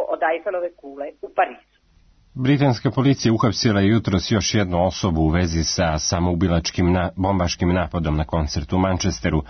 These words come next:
Speaker 2: u kojem su ubijene dvadeset dve osobe. Obaveštajna služba te zemlje pokrenula je postincidentnu istragu o bombaškom napadu kako bi ispitala reakcije svojih službenika na upozorenje da bombaš Salman Abedi predstavlja pretnju,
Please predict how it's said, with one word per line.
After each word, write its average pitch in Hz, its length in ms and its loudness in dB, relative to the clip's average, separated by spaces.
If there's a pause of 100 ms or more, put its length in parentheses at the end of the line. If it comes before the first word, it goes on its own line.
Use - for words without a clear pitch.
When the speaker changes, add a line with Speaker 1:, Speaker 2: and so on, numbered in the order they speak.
(340)
Speaker 2:
u 110 60 0
kojem 123 220 2
su 95 180 0
ubijene 87 340 2
dvadeset 82 460 -2
dve 85 160 0
osobe. - 440 -6 (340)
Obaveštajna 82 580 0
služba 98 380 0
te 104 220 0
zemlje 107 280 2
pokrenula 107 560 0
je 98 160 -2
postincidentnu 101 840 0
istragu 85 480 0
o 78 40 0
bombaškom 87 480 0
napadu 101 340 0
kako 104 220 0
bi 107 80 2
ispitala 107 480 0
reakcije 95 440 -2
svojih 85 300 0
službenika 85 600 0
na 80 100 2
upozorenje 82 560 0
da 73 100 -4
bombaš 78 420 -2
Salman 82 440 0
Abedi 85 480 -2
predstavlja 90 400 -2
pretnju, 98 420 -2